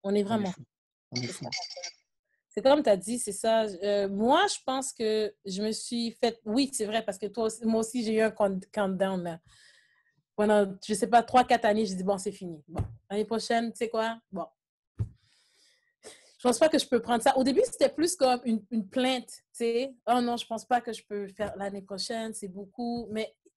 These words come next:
Speaker 1: avec le temps, ça devenait comme, « Oh my God, c'est vraiment lourd. » Surtout au niveau, pour moi, personnellement, financier, parce que j'arrivais, je com-, tu sais, bam finissait en mai. En juin, j'étais déjà en train de, de travailler dessus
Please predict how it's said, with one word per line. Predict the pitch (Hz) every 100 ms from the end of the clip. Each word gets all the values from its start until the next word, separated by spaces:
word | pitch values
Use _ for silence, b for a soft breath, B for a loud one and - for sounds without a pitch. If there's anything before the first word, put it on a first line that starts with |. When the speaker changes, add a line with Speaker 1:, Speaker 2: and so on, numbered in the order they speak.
| _
Speaker 1:
avec | 202 208 277
le | 269 247
temps, | 311 339
ça | 247
devenait | 208 208 214 262
comme, « | 262 202 190
Oh | 220 247
my | 226 196
God, | 202 233 226
c'est | 185
vraiment | 180 165 202 214 175
lourd. » | 180 170 151 - _ _ _
Surtout | - 269 262 370
au | 277
niveau, | 247 214 254 277 277 - _
pour | - 233
moi, | 220 226 269 - -
personnellement, | 226 233 214 226 247
financier, | - 226 202 190 277
parce | 254 -
que | 214 202 b b b b b b _ -
j'arrivais, | 190 208 220 214 247
je | 262
com-, | - 208 -
tu | 269
sais, | 262
bam | 233 185 196 240 254
finissait | 247 226 214 240
en | 233
mai. | 208 202 220 262 302 294
En | 214 214
juin, | 190 180 233 262
j'étais | 262 208
déjà | 208 240
en | 226
train | 240
de, | 226 208 196
de | 190 196
travailler | 196 220 208 220 240
dessus | 208 196 269 294